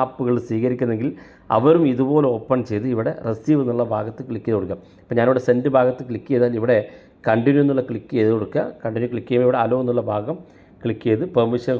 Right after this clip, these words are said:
കൊടുക്കുക. അപ്പോൾ നമ്മുടെ മൊബൈൽ ഫോണിൽ നമ്മൾ ഇൻസ്റ്റാൾ ചെയ്ത് വെച്ചിരിക്കുന്ന എല്ലാ ആപ്പുകളും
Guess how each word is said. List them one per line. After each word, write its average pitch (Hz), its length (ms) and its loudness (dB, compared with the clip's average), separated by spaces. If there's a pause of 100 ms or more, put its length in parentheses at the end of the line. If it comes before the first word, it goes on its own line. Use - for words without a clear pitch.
കൊടുക്കുക. 98 280 -6 (140)
അപ്പോൾ 165 200 2 (440)
നമ്മുടെ 160 300 4
മൊബൈൽ 135 240 2 (120)
ഫോണിൽ 120 300 2 (100)
നമ്മൾ 120 180 -2 (240)
ഇൻസ്റ്റാൾ 160 440 2 (120)
ചെയ്ത് 127 200 0
വെച്ചിരിക്കുന്ന 110 420 -6 (140)
എല്ലാ 123 340 -2 (120)
ആപ്പുകളും 120 420 -4